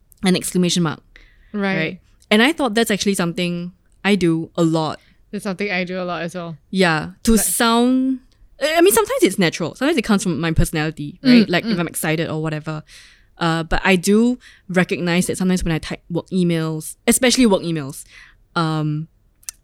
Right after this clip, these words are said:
Speaker 2: You're
Speaker 1: yeah,
Speaker 2: too happy.
Speaker 1: I am not in an exclamation point mood, man. Like,
Speaker 2: Yeah?
Speaker 1: yeah, as in, how, most of the time, like, are we in an exclamation point mood when we're at work? No, like, but there's always,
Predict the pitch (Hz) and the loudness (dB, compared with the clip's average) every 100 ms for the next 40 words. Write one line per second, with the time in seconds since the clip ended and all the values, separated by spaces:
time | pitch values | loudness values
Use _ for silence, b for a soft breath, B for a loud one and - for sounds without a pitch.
0 | - 190 175 160 170 175 196 226 359 453 | -8 0 4 4 2 -4 -10 0 4 8
1 | 220 233 339 196 175 170 190 175 202 185 | 8 8 6 4 2 2 4 6 6 4
2 | 185 - 175 175 165 147 143 147 139 226 | 4 4 6 6 4 2 -2 -4 0 4
3 | 214 240 381 523 - 349 440 453 392 330 | 4 4 2 0 0 2 2 2 2 2
4 | 508 254 269 262 - 180 185 233 302 277 | 0 -2 -6 -6 -4 -4 -2 0 2 2
5 | 208 - - 220 202 240 233 220 214 208 | 0 0 -2 0 2 2 2 2 4 6
6 | 208 180 170 170 170 214 262 370 214 170 | 4 0 -2 -2 -2 0 2 4 2 2
7 | 156 - B B B 208 196 202 202 226 | -2 -6 B B B 2 4 4 4 2
8 | 294 - | 0 -4